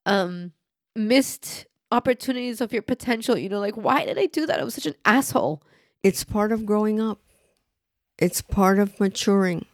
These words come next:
Speaker 2: Okay? It's, it's part of all of that. There is such a thing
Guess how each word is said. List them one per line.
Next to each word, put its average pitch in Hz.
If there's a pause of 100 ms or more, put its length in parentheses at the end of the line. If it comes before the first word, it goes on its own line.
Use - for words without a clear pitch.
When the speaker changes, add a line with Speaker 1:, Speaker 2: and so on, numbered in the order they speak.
(1300)
Speaker 2:
Okay? 170 (180)
It's, -
it's -
part 196
of - (600)
all 208
of 202
that. - (840)
There 190
is 208
such -
a 285
thing 175